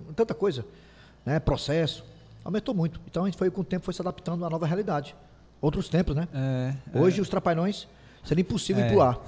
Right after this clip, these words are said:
Speaker 2: <laughs> com cer-,
Speaker 1: Impossível, né?
Speaker 2: com certeza.
Speaker 1: Que o Didi falava com o Mussu lá, ou com o Zacarias, um,
Speaker 2: É,
Speaker 1: hoje não rola.
Speaker 2: né, os Trapalhões, a própria
Speaker 1: É.
Speaker 2: T V
Speaker 1: Assim, nas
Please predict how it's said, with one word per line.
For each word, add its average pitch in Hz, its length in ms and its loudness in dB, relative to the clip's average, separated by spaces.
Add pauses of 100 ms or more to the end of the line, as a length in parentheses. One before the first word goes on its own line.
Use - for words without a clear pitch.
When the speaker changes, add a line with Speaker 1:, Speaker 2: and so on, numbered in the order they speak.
Speaker 2:
<laughs> 123 140 -6
com 147 100 2
cer-, 143 80 -4
Speaker 1:
Impossível, 135 480 2
né? 165 240 2
Speaker 2:
com 139 140 0
certeza. 156 360 2
Speaker 1:
Que 139 60 10
o 143 40 10
Didi 151 200 8
falava 156 320 4
com 143 260 -2
o 131 60 -6
Mussu 143 360 -2
lá, 160 500 2 (180)
ou 123 80 -6
com 139 80 -8
o - 20 -4
Zacarias, 143 600 0
um, 139 340 -8
Speaker 2:
É, 131 140 0
Speaker 1:
hoje 165 160 4
não 294 80 -2
rola. 120 320 0
Speaker 2:
né, 143 200 2
os 143 60 0
Trapalhões, 160 640 6
a 151 60 8
própria 147 260 6
Speaker 1:
É. 156 40 4
Speaker 2:
T 156 120 4
V 147 80 4
Speaker 1:
Assim, 147 220 4
nas 123 260 4